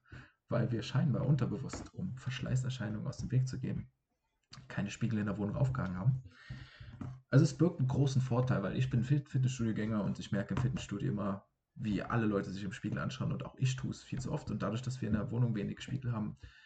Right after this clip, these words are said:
fängt man an, weniger auf so Kleinigkeiten zu achten. Und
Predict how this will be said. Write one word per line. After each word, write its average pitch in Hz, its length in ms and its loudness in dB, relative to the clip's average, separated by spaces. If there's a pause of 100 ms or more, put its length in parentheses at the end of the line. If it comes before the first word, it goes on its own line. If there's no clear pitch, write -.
fängt 131 260 8
man 117 260 0 (400)
an, 127 400 8
weniger 127 280 10
auf - 100 2
so - 80 -4
Kleinigkeiten - 480 -2
zu - 160 -8
achten. 135 240 -8
Und 135 100 -2